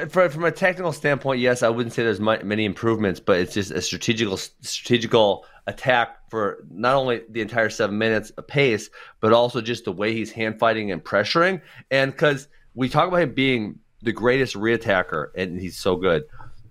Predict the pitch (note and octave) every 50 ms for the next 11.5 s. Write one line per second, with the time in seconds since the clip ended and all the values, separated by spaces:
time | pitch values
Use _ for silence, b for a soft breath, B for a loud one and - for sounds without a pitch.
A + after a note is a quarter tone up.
0 | _ - - - - - - C3 C#3+ D3 C#3 - D#3 D3 C#3 A2 - - - -
1 | B2+ C#3+ D3+ D3+ D3+ C#3+ A#2 A#2 A#2+ B2 B2+ A#2+ - A#2 - - - C#3+ - -
2 | D3+ A#2 G2 F#2 - F#2 - - - B2+ C#3 C#3 - A#2+ F#2+ E2+ D#2+ D2+ E2+ F#2+
3 | A2 A#2+ B2 B2 G#2 E2+ - - D#3 D#3+ D#3 - C3+ A#2 G#2+ G#2 E2+ B1+ F2 F#2+
4 | F#2+ - - A2 A2+ A#2 A2+ A2 G2 G2 - - C#3 C3+ C3+ - A#2 A2+ A2+ A#2
5 | A2+ G2+ G2+ - F2+ F2+ F2+ - - - C3+ C#3+ C#3 A#2 F2 D2+ C2+ - b b
6 | b b b b b b _ F#2+ G2+ A2 A#2 B2 C#3+ - _ _ G#2 G#2+ A2+ A2
7 | G#2 - - A#2 A#2 A#2 A#2 A2+ A2+ b b b b - A2 A#2 B2+ C#3 D#3 D#3
8 | D3+ - C#3 B2 A2+ A2 - A#2+ A2+ G#2 G2 - - C#3 D3 C#3+ - C3 A2+ -
9 | A2 F#2+ - - G#2 G2 F#2 F2+ - G2+ G2+ G2 G#2 A#2+ A#2+ A#2+ A#2+ A2+ G2+ G#2
10 | A2 G#2 G#2+ G#2+ G#2 G2+ G#2 G#2+ G#2 G2 G2 G2+ G2+ - - - A2 B2 B2 A2
11 | G#2 G#2+ B2+ C#3 C3+ D3+ C#3+ B2+ A2+ -